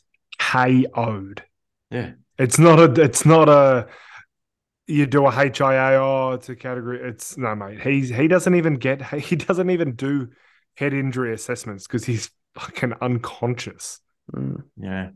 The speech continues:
Speaker 2: Mate, it's funny because, like, players, look, uh, I'm not crit-, Ca-, it's Kalyn Ponga. He's played for Queensland as a fullback in a winning Queensland team. Man, he's a jerky sort of player. So when he's moving towards the line, he's sort of stepping off both feet. He's got that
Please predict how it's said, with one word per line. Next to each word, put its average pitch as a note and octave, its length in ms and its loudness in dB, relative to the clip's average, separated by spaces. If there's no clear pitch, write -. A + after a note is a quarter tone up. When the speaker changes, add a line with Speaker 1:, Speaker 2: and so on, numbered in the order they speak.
Speaker 2:
Mate, F#3+ 160 4
it's E3+ 140 -2
funny E3 240 0
because, A#2 280 -6
like, A#2+ 140 -4
players, D3 460 -6
look, B2 220 -14
uh, - 280 -16
I'm C#3+ 120 -8
not B2 140 -6
crit-, - 300 -14
Ca-, F3 140 -8
it's - 100 -18
Kalyn A2 300 -2
Ponga. F#2+ 240 -6
He's F#2 100 -8
played G2+ 440 -10
for E2+ 80 -18
Queensland F#2+ 500 -8
as F2+ 80 -10
a F#2 60 -8
fullback F#2 420 -12
in F2 60 -12
a - 20 -10
winning F2+ 300 -10
Queensland F2 480 -14
team. F2+ 280 -14
Man, C3+ 220 -6
he's C3 140 -2
a C3 60 2
jerky C#3 460 0
sort A#2+ 220 -4
of G#2 100 -10
player. A2 420 -4
So A#2 140 -6
when A#2+ 120 -4
he's G#2 140 -8
moving A2+ 300 -4
towards G#2 400 -4
the G2+ 60 -6
line, G2+ 420 -6
he's G2+ 240 -14
sort A2+ 140 -2
of - 40 -4
stepping A#2+ 380 -8
off G2 160 -6
both G2+ 260 -4
feet. G#2 240 -6
He's G2+ 140 -6
got A2+ 160 -6
that F#2+ 220 -8